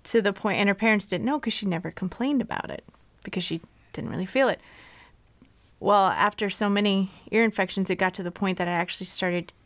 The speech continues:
um, it, the infection ate away at, like, the bones in her ear.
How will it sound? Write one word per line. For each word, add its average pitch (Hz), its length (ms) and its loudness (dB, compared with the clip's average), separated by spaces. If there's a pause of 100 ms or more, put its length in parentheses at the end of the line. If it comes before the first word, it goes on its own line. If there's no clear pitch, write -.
(100)
um, - 420 -4 (220)
it, - 200 -2 (920)
the 208 140 2
infection 202 500 0
ate 185 140 0
away 175 420 0
at, 160 120 -2 (440)
like, - 220 -8
the 190 80 -6
bones 175 680 -2 (140)
in 185 140 -2
her 156 200 -4
ear. 156 380 -4